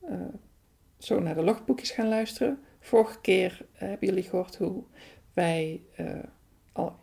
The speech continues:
één echo hebben gehad om te kijken hoe ver Tamer in de cyclus zit voor, eh, de, eh, te, om te weten wanneer de ijsprong is,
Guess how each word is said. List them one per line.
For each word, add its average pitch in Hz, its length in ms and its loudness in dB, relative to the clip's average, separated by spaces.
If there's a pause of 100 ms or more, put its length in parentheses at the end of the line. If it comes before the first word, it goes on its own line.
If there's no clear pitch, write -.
(100)
één 202 500 0
echo 233 340 0
hebben 226 260 0
gehad 190 680 -2 (460)
om 196 480 -2
te - 120 -16
kijken 190 340 0
hoe 180 120 -2
ver - 400 -4
Tamer 175 480 -4
in 180 160 -4
de 175 180 -4
cyclus 254 580 0
zit - 320 -6
voor, 185 400 0 (680)
eh, 180 380 -2 (180)
de, 170 260 0 (720)
eh, 175 100 -6 (340)
te, - 220 -6
om 170 200 -6
te - 120 -10
weten 226 340 -2
wanneer 165 220 -4
de - 60 -6
ijsprong 196 500 -2
is, - 300 -6